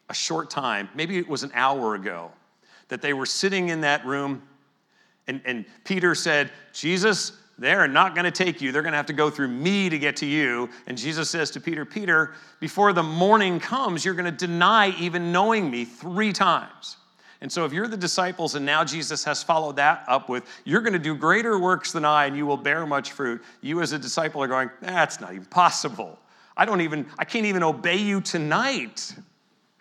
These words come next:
when you're right here. How am I gonna obey you when you're gone?" The imminent departure of Jesus must have seemed like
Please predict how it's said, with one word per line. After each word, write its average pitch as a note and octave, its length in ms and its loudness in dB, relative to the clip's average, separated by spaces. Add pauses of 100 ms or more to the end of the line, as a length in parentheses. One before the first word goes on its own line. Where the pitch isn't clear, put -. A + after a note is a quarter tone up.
(340)
when D3 140 -8
you're D#3+ 140 -2
right F3 240 0
here. D#3 640 -4 (880)
How - 120 -14
am F3+ 80 -8
I F3+ 60 -10
gonna E3+ 220 -2
obey D3+ 280 -2
you D#3 160 -4
when D3 120 -6
you're C#3+ 140 -6
gone?" C#3+ 500 -10 (960)
The B2 120 -6
imminent C#3+ 260 -2
departure B2 520 -8
of G2+ 60 -10
Jesus G#2+ 360 -8
must - 200 -12
have F2 80 -16
seemed A#2 340 -8
like G#2 180 -4